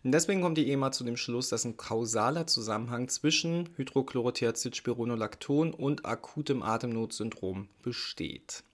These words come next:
Deshalb sei ein Warnhinweis zur Information von Angehörigen der Heilberufe über akute Atemwegstoxizität erforderlich. Ja, in der Packungsbeilage wird dann künftig stehen:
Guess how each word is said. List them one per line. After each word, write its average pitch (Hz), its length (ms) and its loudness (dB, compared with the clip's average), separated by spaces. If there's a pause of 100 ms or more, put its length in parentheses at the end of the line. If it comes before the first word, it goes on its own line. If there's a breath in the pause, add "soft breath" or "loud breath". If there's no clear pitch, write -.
(160)
Deshalb 123 340 4
sei 107 320 2
ein 104 320 -2
Warnhinweis 101 640 0
zur 104 100 0
Information 107 640 0
von 147 160 -2
Angehörigen 117 520 0
der 101 100 -2
Heilberufe 107 560 -6
über 127 300 -2
akute - 500 -4
Atemwegstoxizität 104 1500 -6
erforderlich. - 760 -6 (400)
Ja, 196 180 10
in 143 80 8
der 151 80 10
Packungsbeilage 143 1080 4
wird 143 180 2
dann 147 180 2
künftig - 640 0
stehen: 92 720 -4